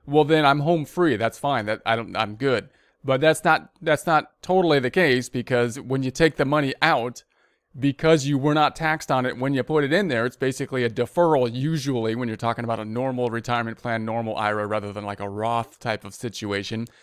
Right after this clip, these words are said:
Because you weren't taxed on it when you put it in there, you're taxed on it when you take it out. So it's basically kind of a tax deferral thing. So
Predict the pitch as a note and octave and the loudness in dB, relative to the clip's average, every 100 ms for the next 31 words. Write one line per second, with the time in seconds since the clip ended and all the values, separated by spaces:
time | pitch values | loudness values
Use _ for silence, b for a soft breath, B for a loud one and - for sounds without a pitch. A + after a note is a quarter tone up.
0 | b b _ B2+ D#3 C3+ D3 D3+ C3+ D3 | b b _ 0 0 0 -2 -2 0 -2
1 | C#3+ D3 C3+ C3 B2+ A#2+ D3 D#3 G3+ C#3 | 0 0 0 0 -4 0 0 0 2 2
2 | B2+ B2 A#2+ D#3+ E3 D3+ C3 B2 C3 B2 | 2 0 0 -2 0 0 0 0 -4 -4
3 | C#3+ B2+ B2+ C3 E2+ - G#2+ G2+ - B2 | -4 -2 4 4 2 -8 -6 -6 -4 -6
4 | A#2 A2+ A2 A2 G#2+ G2 - B2 A#2 - | -4 -8 -4 -2 -2 -6 -2 -2 -2 -4
5 | A#2 - C3 A#2 F#2+ G2+ F#2 F2+ b b | -8 -2 0 0 -2 -4 -6 -10 b b
6 | b b - D3 | b b 2 4